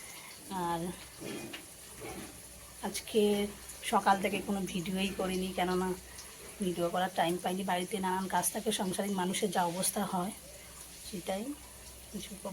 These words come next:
বলার নেই। তো আজকে বাড়িতে পোস্ত রান্না করছি, আজকে এখান থেকেই ব্লগটা শুরু করছি।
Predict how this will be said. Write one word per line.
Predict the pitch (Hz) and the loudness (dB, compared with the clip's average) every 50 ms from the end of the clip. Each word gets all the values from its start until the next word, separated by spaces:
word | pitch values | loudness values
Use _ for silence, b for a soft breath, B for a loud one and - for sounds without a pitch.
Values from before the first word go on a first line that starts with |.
| 180 175 | -4 -2
বলার | 180 175 175 185 180 | 0 2 2 2 2
নেই। | 185 190 240 302 - - - - - B B B B B B - - | 2 0 -2 -2 -4 -8 -14 -16 -16 B B B B B B 2 6
তো | 220 | 6
আজকে | 196 190 - - 214 | 8 8 6 4 2
বাড়িতে | 214 185 180 180 208 | 2 2 2 0 -2
পোস্ত | - 214 196 - - - | -2 -2 -2 0 2 6
রান্না | 220 202 196 202 202 | 6 6 6 6 2
করছি, | 202 - 196 202 - - 233 | 2 2 0 2 4 4 4
আজকে | 202 - 220 | 4 4 2
এখান | 196 175 - 202 190 190 | 0 2 2 0 0 2
থেকেই | 196 202 202 202 202 | 0 2 2 2 6
ব্লগটা | 202 190 175 - - 220 202 | 8 8 6 6 6 2 2
শুরু | - - 202 196 | 4 4 2 0
করছি। | 196 208 196 202 - - - 262 320 | 0 0 -2 0 -2 0 2 2 2